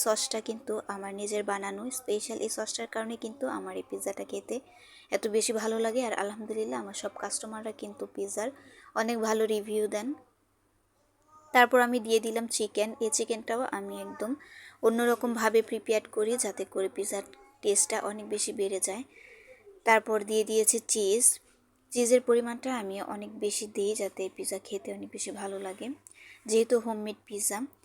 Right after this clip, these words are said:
যেন হোমমেড পিৎজার মতোই হয়। অনেকেই আবার আমাকে বলেন যে, "রেস্টুরেন্টে আটার দলা খেয়ে আপু ভালো লাগে না, আপনি একটু ভালোভাবে বানিয়ে দেওয়ার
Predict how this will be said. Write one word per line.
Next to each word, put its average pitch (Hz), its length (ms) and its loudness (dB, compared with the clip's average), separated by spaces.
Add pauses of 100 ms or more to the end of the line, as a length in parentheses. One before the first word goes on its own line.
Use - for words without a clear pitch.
(420)
যেন 214 200 0
হোমমেড 214 440 -6
পিৎজার 208 300 -2
মতোই 214 300 -6
হয়। 208 380 -4
অনেকেই 214 440 -4
আবার 214 200 -2
আমাকে 202 280 -8
বলেন 196 340 -2
যে, 196 100 -4
"রেস্টুরেন্টে 196 640 -4
আটার 190 280 -8
দলা 190 240 -4
খেয়ে 196 220 -6
আপু 190 160 -10
ভালো 202 260 -6
লাগে 185 220 -6
না, 202 100 -10
আপনি 196 180 -12
একটু 196 160 -12
ভালোভাবে 190 460 -6
বানিয়ে 190 300 -10
দেওয়ার 190 200 -8